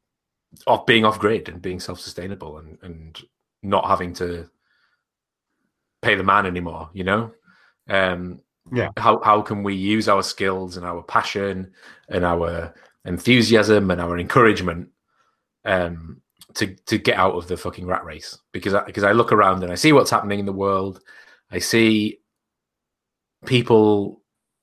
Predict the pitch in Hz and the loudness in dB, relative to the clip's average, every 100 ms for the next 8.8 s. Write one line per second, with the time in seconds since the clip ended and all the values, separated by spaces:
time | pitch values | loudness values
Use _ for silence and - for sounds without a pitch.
0 | _ - 104 101 95 95 87 _ _ _ | _ -10 -6 -2 -2 -4 -8 _ _ _
1 | _ _ _ _ _ _ - 147 123 120 | _ _ _ _ _ _ 0 4 6 4
2 | 107 104 107 104 104 - - _ _ _ | 2 4 6 6 4 0 -18 _ _ _
3 | _ _ _ 117 117 113 107 107 104 98 | _ _ _ 0 0 2 2 2 0 -4
4 | 95 90 87 - _ - _ _ _ _ | -4 -6 -8 -20 _ -20 _ _ _ _
5 | - _ _ 113 101 95 95 90 _ _ | -20 _ _ -10 -6 -4 -6 -8 _ _
6 | _ _ _ _ _ _ _ 147 127 127 | _ _ _ _ _ _ _ 0 2 2
7 | 117 110 113 110 101 104 - 101 101 98 | 2 2 2 0 -2 -4 -4 -6 -2 0
8 | 95 98 95 104 107 101 98 | 0 -2 -2 2 2 4 2